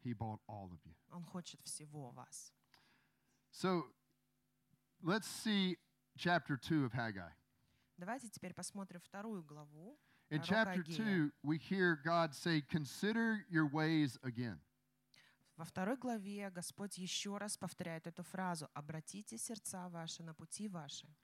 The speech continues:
Speaker 1: The first time he says it, he's saying, "Consider your, your wrong, sinful ways."
Speaker 2: первой главе Господь больше хотел, чтобы мы обратили наши сердца на те неправильные пути, которыми мы ходили.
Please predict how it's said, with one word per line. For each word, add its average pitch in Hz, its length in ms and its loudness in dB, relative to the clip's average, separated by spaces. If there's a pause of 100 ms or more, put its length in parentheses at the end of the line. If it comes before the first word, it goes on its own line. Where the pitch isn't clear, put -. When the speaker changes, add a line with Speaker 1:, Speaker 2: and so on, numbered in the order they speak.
(340)
Speaker 1:
The 156 80 2
first 240 280 0
time 233 200 4
he 185 80 6
says 190 320 4
it, 180 100 6
he's 165 160 4
saying, 185 280 2
"Consider 208 580 2
your, 160 360 6 (240)
your 151 200 6
wrong, 175 580 4
sinful 151 540 0
ways." 92 500 -4 (920)
Speaker 2:
первой 277 280 -4
главе 170 440 -6
Господь 165 420 -8
больше 214 400 -4
хотел, 233 400 -10
чтобы 185 300 -8
мы 196 160 -4
обратили 208 680 -6
наши 175 380 -6
сердца 233 600 -6
на 185 240 -4
те 220 260 -4
неправильные 190 960 -2
пути, 247 440 -6
которыми 180 480 -6
мы 175 100 -6
ходили. 175 560 -8